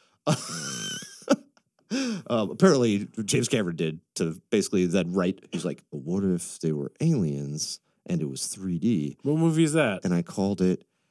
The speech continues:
Speaker 1: Avatar.
Speaker 2: Oh, I've never seen that.
Speaker 1: Hmm. Control save, Avatar. He just,
Speaker 2: I've
Speaker 1: he
Speaker 2: never
Speaker 1: just,
Speaker 2: seen
Speaker 1: he just wrote
Speaker 2: Avatar.
Speaker 1: <laughs> he just took the script from <laughs> Dances with Wolves, changed the names around,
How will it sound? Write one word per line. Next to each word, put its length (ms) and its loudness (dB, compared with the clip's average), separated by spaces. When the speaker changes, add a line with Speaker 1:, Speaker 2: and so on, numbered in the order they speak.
Speaker 1:
Avatar. 1160 -6
Speaker 2:
Oh, 160 8
I've 120 8
never 200 8
seen 280 8
that. 220 8
Speaker 1:
Hmm. 220 6
Control 280 2
save, 360 2
Avatar. 340 -4
He 60 6
just, 160 6
Speaker 2:
I've 120 2
Speaker 1:
he 40 0
Speaker 2:
never 160 8
Speaker 1:
just, 240 8
Speaker 2:
seen 220 6
Speaker 1:
he 60 10
just 260 8
wrote 140 8
Speaker 2:
Avatar. 400 6
Speaker 1:
<laughs> 140 -14
he 180 6
just 200 6
took 240 2
the 80 6
script 460 4
from 540 6
<laughs> 40 0
Dances 320 4
with 60 4
Wolves, 260 6
changed 260 6
the 60 2
names 380 6
around, 560 2